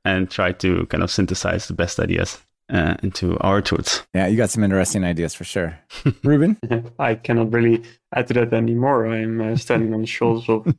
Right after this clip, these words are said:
Speaker 3: <laughs> giants like Wolf. So
Speaker 2: Yeah,
Speaker 3: but I think we'll
Speaker 2: absolutely.
Speaker 3: go into that.
Speaker 2: <laughs> Yeah, we sure will.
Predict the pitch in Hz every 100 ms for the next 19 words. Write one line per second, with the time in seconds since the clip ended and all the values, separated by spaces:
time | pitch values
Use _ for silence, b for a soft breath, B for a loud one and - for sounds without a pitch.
0 | _ _ 131 117 117 117 - 117 110 156
1 | 127 - - - 107 107 B B - 78
2 | 73 - _ _ 90 95 107 98 90 -
3 | 113 110 107 107 110 - 139 151 117 120
4 | 127 120 131 143 123 104